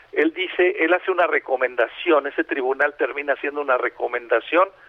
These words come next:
al Poder Judicial para que se haga una investigación más profunda con respecto a tal o cual persona. Por ahí va la cosa, me parece que, eh, lo que se intenta es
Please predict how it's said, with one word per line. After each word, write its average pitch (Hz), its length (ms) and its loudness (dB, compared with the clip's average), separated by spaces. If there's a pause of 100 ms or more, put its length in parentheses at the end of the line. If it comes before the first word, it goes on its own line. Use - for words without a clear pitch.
(360)
al 127 280 0
Poder 135 300 0
Judicial 147 680 -2 (340)
para 139 400 2 (240)
que 143 240 -4
se 143 360 0 (100)
haga 143 240 2
una 151 140 0
investigación 127 500 -2
más 135 120 -2
profunda 127 520 -2
con 110 160 -2
respecto - 400 -4
a 113 40 -2
tal 117 240 0
o 110 40 -10
cual - 180 -6
persona. - 420 -6 (800)
Por 170 200 4
ahí 214 240 4
va 196 180 4
la 185 140 4
cosa, 156 400 0
me 120 120 -8
parece 180 520 2
que, 160 340 -2 (380)
eh, 127 580 2 (240)
lo 127 160 4
que 131 280 -2
se 131 100 0
intenta 131 760 -2 (460)
es 135 240 2